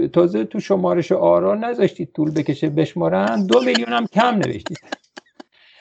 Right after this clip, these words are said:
بعد از، بعد از مدت کوتاهی قیام مردم بود.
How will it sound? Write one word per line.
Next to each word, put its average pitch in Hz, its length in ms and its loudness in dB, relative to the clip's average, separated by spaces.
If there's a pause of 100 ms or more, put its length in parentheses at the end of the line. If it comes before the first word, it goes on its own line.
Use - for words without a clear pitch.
(240)
بعد 262 320 0
از، 294 220 0 (500)
بعد - 240 0
از 262 140 -2
مدت 262 360 -2
کوتاهی 262 880 2
قیام 254 400 -4
مردم 202 500 -2
بود. 139 220 -12